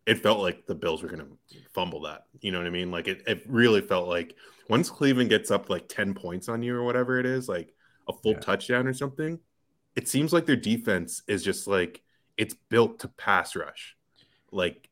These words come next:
Speaker 1: and do that, like, very effectively.
Speaker 2: Yeah, I
Speaker 1: And,
Speaker 2: mean,
Speaker 1: like,
Speaker 2: any,
Speaker 1: J-
Speaker 2: any team with Garrett, you would think is
Speaker 1: Yeah,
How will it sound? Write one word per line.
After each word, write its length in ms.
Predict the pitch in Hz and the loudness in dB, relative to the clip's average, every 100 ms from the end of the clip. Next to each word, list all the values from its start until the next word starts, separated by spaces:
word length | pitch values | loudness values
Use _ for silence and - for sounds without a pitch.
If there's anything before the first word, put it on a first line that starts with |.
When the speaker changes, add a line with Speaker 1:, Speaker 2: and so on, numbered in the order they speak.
| - | -4
Speaker 1:
and 260 | 101 95 85 | -2 -2 -2
do 160 | 107 | 0
that, 300 | 95 87 - | 2 0 -2
like, 160 | 90 80 | -8 -8
very 400 | 82 98 90 85 | -2 0 2 0
effectively. 680 | 80 85 78 87 80 78 85 _ _ _ - | -4 -8 -8 -12 -14 -18 -20 _ _ _ -4
Speaker 2:
Yeah, 100 | 123 | 0
I 20 | |
Speaker 1:
And, 60 | 107 | 2
Speaker 2:
mean, 80 | |
Speaker 1:
like, 80 | 98 | 4
Speaker 2:
any, 160 | 123 127 | 2 0
Speaker 1:
J- 240 | - 113 | 0 2
Speaker 2:
any 220 | 107 120 | 4 2
team 200 | 104 113 | 0 -2
with 140 | 92 78 | -2 -2
Garrett, 380 | 71 82 69 - | 0 0 0 -6
you 100 | 73 | -10
would 120 | 71 | -4
think 240 | 87 82 76 | -2 -2 -6
is 200 | 71 104 | -6 4
Speaker 1:
Yeah, 460 | 113 123 104 78 | 10 10 10 0